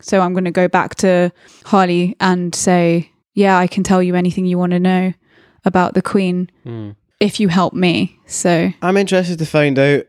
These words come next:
Speaker 2: uh, because the film kinda makes you root for Emma Stone's character the whole way through until a certain point.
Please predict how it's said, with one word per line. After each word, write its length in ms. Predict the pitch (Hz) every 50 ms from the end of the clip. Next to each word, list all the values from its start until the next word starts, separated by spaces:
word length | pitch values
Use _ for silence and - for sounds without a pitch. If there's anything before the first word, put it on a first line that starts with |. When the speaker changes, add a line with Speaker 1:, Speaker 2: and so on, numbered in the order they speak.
| _ -
Speaker 2:
uh, 540 | 101 120 123 123 123 123 120 120 117 113 117 - - _ _ _ _ _ -
because 480 | 139 139 131 - 156 147 127 - - _ -
the 120 | - 170
film 340 | 165 - 220 240 262 262 226
kinda 240 | - 190 151 135 131
makes 220 | 131 - - -
you 80 | 135 117
root 300 | 107 120 143 147 - -
for 160 | - - 117
Emma 240 | 82 104 107 95 101
Stone's 360 | 104 - - 95 87 90 98 -
character 440 | - - 73 - - - - 98
the 120 | 92 95 98
whole 200 | 98 127 120 110
way 160 | 110 107 98
through 300 | - - 107 104 95 92
until 300 | 71 101 104 - 147 143
a 60 | 143
certain 380 | - - - 139 131 78 87 104
point. 400 | - - 131 127 104 90 80